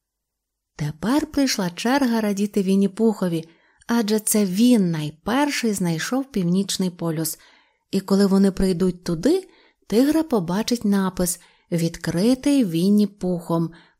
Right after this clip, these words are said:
Пух його знайшов. І тоді тигра знатиме, бо досі він, мабуть, цього не знає,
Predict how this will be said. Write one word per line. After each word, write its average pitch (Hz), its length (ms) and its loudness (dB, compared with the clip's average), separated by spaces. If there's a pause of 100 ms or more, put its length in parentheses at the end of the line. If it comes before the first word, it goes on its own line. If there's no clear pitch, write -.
(160)
Пух 226 420 2
його 170 260 0
знайшов. 180 640 -2 (640)
І 175 100 -4
тоді 165 280 -2
тигра 226 460 2
знатиме, 170 580 0 (500)
бо 185 260 -2
досі 196 340 0
він, 190 200 2
мабуть, 190 340 0
цього 190 240 2
не 233 120 4
знає, 190 460 2